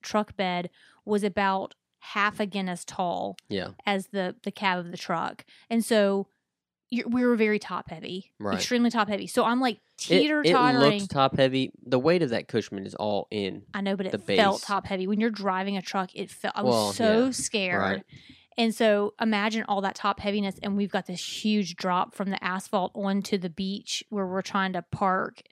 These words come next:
Speaker 1: to get out and get onto the beach. And just with driving, like, I dropped off and I was like, "Nope,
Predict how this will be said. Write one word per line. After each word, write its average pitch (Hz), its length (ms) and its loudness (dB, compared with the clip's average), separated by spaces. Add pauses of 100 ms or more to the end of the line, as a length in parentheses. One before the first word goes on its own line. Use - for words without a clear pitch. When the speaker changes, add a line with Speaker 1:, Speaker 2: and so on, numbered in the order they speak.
(100)
Speaker 1:
to - 120 -10
get 180 280 -6 (100)
out 190 260 -2
and 196 160 -2
get 190 120 2
onto 190 200 0
the 185 120 0
beach. 190 360 -2 (300)
And 202 240 2
just 214 300 4
with 247 120 0
driving, 196 520 2
like, 196 180 -4
I 185 80 -2
dropped 185 480 0
off 196 160 4
and 214 80 -4
I 208 40 0
was 185 40 -2
like, 196 160 -4
"Nope, 226 360 8